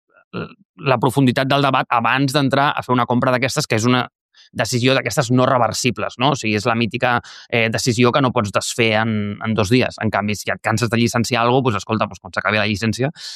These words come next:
eh, es para i va fora. Però, mm, però sí, o sigui, com-, compro el teu punt, eh?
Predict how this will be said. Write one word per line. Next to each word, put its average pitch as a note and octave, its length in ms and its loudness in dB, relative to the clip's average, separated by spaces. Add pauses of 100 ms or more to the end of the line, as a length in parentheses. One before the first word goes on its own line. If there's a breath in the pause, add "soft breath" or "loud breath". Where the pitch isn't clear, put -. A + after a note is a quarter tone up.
(140)
eh, G#2 320 2
es - 100 -6
para G#2+ 200 0
i B2+ 40 2
va A2+ 80 0
fora. A2+ 240 -2 (280)
Però, A2 520 4
mm, G2+ 400 -2
però A#2 160 0
sí, A#2+ 240 0
o - 20 -16
sigui, G#2+ 220 -2
com-, B2 240 2
compro D#3 300 2
el - 40 -2
teu C3 160 2
punt, G#2 240 -8
eh? E3 220 0